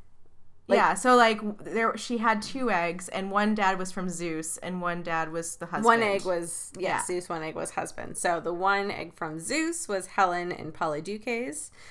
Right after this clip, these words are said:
Speaker 1: um, her, one of her brothers, A K A the divine egg,
Speaker 2: Okay.
Speaker 1: <laughs> like I like to call it. Um, the other contained her sister Clytemnestra and other brother Castor. So they were from their,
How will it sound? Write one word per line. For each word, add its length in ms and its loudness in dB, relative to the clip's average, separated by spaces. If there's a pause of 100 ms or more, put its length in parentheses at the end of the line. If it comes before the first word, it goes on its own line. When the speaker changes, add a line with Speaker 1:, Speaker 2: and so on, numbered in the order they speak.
(320)
Speaker 1:
um, 480 0 (160)
her, 180 -6
one 160 -2
of 80 -6
her 100 -6
brothers, 600 0 (260)
A 120 -6
K 300 -2
A 40 -2
the 80 -4
divine 420 -4
egg, 380 -6 (300)
Speaker 2:
Okay. 280 -4
Speaker 1:
<laughs> 20 -8
like 140 -4
I 120 -4
like 200 -8
to 80 -16
call 200 -6
it. 160 -12 (340)
Um, 200 8
the 100 0
other 280 8
contained 680 -4 (160)
her 180 -8
sister 320 -8
Clytemnestra 960 -2
and 320 -6
other 460 -4 (200)
brother 540 -4 (180)
Castor. 640 0 (300)
So 380 -2
they 320 0
were 160 -2
from 540 -4
their, 440 -2